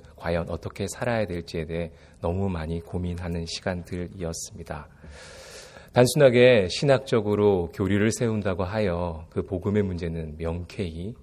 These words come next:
풀어지지 않았습니다. 복음과 교회, 그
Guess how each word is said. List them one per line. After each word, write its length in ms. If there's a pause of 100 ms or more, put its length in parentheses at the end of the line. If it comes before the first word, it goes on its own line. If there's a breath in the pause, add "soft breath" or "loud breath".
풀어지지 480
않았습니다. 800 (420 soft breath)
복음과 520
교회, 460 (260 soft breath)
그 100